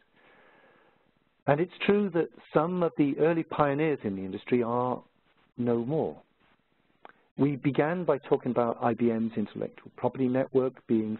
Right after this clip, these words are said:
spun off as Delphion, which itself was then acquired by one of the bigger players. Delphion continued under Thomson Reuters until it was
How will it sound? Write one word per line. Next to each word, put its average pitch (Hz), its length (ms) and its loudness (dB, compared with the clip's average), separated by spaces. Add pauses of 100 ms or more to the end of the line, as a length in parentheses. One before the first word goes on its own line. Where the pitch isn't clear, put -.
spun 117 220 2
off 110 240 -2
as 110 140 0 (280)
Delphion, 107 540 0 (880)
which 170 160 2
itself 190 400 4
was 123 140 0
then 117 120 2
acquired 117 400 -2
by 117 160 2
one 117 160 -2
of 113 60 0
the 120 60 -2
bigger 117 240 0
players. 85 380 -10 (1200)
Delphion 160 500 0
continued 143 680 -2
under 135 220 -2
Thomson 107 360 -8
Reuters 113 380 0
until 135 420 0 (680)
it 175 220 0 (240)
was 104 180 -2